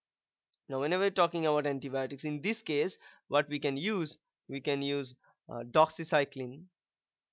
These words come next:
doxy-, doxycycline, and we also use,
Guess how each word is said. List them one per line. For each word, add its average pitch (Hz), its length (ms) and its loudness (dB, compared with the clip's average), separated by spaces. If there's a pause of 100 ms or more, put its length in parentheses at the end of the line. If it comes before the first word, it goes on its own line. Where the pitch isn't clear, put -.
(800)
doxy-, 143 800 -4 (1160)
doxycycline, 139 720 -6 (4000)
and 131 220 -8
we 147 140 -2
also 175 300 2
use, 160 720 -2